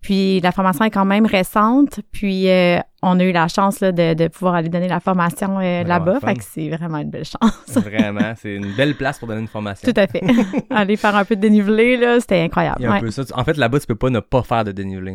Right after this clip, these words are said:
Speaker 2: Tu peux pas
Speaker 1: Non,
Speaker 2: faire une
Speaker 1: <laughs> c'est
Speaker 2: sortie
Speaker 1: ça.
Speaker 2: sur le plat, tu sais.
Speaker 1: <laughs> Ça existe pas, non.
Speaker 2: <laughs> Avant qu'on commence, Sarah, qu'est-ce que tu bois ?
Speaker 1: Je suis sage, donc, euh, c'est un cactus kombucha. Puis, euh, j'ai choisi la saveur rose framboise et c'est vraiment délicieux.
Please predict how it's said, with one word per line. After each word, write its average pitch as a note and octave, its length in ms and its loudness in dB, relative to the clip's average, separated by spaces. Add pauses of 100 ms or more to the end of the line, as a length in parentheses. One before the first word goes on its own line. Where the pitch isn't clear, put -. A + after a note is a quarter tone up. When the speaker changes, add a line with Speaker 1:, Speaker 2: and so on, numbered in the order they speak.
(120)
Speaker 2:
Tu - 100 -20
peux - 140 -16
pas A#2+ 180 0
Speaker 1:
Non, - 20 2
Speaker 2:
faire B2 220 2
une A#2 60 0
Speaker 1:
<laughs> - 20 -4
c'est - 60 -8
Speaker 2:
sortie C3+ 220 -2
Speaker 1:
ça. C#3+ 80 0
Speaker 2:
sur C3+ 140 2
le A#2+ 100 4
plat, A2 320 0
tu - 200 2
sais. - 140 -2
Speaker 1:
<laughs> - 80 0
Ça - 180 -4
existe G#3 300 -2
pas, - 180 -2
non. - 320 0
Speaker 2:
<laughs> - 100 -4 (520)
Avant B2 240 2
qu'on D#3 140 -2
commence, C#3 600 -4
Sarah, A2+ 320 -4
qu'est-ce - 180 -14
que A2+ 80 -6
tu - 140 -18
bois ? A#2 180 -4 (560)
Speaker 1:
Je - 60 -12
suis C4+ 120 2
sage, B3 460 2 (120)
donc, G3+ 380 0
euh, F#3+ 460 6 (220)
c'est - 300 -4
un F3+ 220 0
cactus G3+ 420 -6
kombucha. G3 500 -2 (200)
Puis, C4 540 4
euh, G3 220 6
j'ai F#3+ 120 -2
choisi G3 460 2
la G#3 120 2
saveur G3 500 0 (140)
rose G#3+ 400 2
framboise F#3 760 2
et F#3 140 0
c'est - 240 -4
vraiment F#3 300 2
délicieux. F3 360 -2